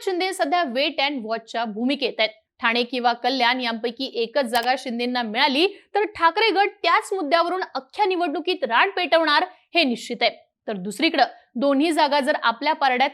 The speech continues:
खेचून घेण्यासाठी शिंदे यशस्वी ठरले तर मात्र एकनाथ शिंदेसाठी ती राजकीय मूल्य वाढवणारी गोष्ट ठरू शकते.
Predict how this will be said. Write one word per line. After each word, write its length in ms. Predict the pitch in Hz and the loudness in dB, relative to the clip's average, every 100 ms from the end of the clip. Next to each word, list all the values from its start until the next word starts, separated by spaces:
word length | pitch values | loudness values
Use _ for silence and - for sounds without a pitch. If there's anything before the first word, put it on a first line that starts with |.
| - | -2
खेचून 340 | 240 233 370 359 | -6 0 0 0
घेण्यासाठी 540 | 339 320 320 262 320 | 0 0 -2 -2 -4
शिंदे 280 | 294 240 262 | -4 -4 -2
यशस्वी 540 | 220 196 202 320 370 | -4 -6 -4 -2 -2
ठरले 380 | 339 320 269 294 330 - - | 0 2 4 4 2 -8 -2
तर 140 | 269 285 | 0 0
मात्र 280 | 220 202 | -2 -2
एकनाथ 480 | 262 - 220 214 359 415 | -2 -2 -6 -2 -2 0
शिंदेसाठी 640 | 349 302 311 302 285 311 370 - - | -2 -2 -2 -2 0 2 0 -4 2
ती 60 | 415 | 4
राजकीय 480 | 370 285 311 302 370 | 6 4 0 -2 -2
मूल्य 320 | 269 240 254 | 0 0 0
वाढवणारी 580 | 233 214 226 220 196 233 | 0 0 -4 -8 -6 -4
गोष्ट 340 | 196 233 220 | -4 -4 -6
ठरू 240 | 208 202 | -10 -10
शकते. 340 | 202 202 - | -10 -10 -6